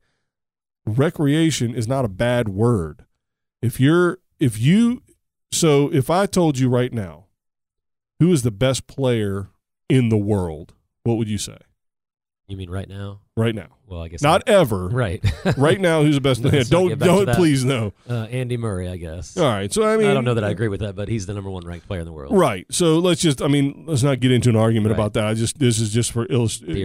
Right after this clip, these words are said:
Speaker 1: to
Speaker 2: Theoretical.
Speaker 1: illustrate the, the, the point. So Andy Murray's the best player in the world. Is there anything else you wanna add to that? Did you mean the best player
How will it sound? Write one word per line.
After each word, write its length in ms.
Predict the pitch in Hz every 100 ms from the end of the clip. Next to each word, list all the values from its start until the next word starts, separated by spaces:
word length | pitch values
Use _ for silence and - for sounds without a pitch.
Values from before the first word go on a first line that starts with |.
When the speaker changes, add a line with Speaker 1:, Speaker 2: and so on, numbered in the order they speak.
| 127 107
Speaker 1:
to 20 |
Speaker 2:
Theoretical. 100 | 123
Speaker 1:
illustrate 480 | 123 120 110 127 113
the, 220 | - 104 104
the, 140 | 117 107 -
the 80 | 117
point. 320 | 117 101 - _ _ _ _ _
So 240 | - 156 151
Andy 260 | 180 196
Murray's 260 | 185 170 135
the 60 | 120
best 220 | 127 -
player 160 | 120
in 60 | 107
the 80 | 104
world. 280 | 92 87 - _ _ _ _ _ _ _ _ _ _ _ _ -
Is 100 | 110
there 80 | 113
anything 540 | 117 113 117 113 120 -
else 260 | 127 120 120
you 60 |
wanna 140 | 113 110
add 180 | 123
to 80 | 131
that? 320 | 135 139 151
Did 220 | 117 117 113
you 120 | 127
mean 360 | 131 143 131 123
the 80 | 110
best 320 | 123 123 -
player 600 | 123 123 123 123 123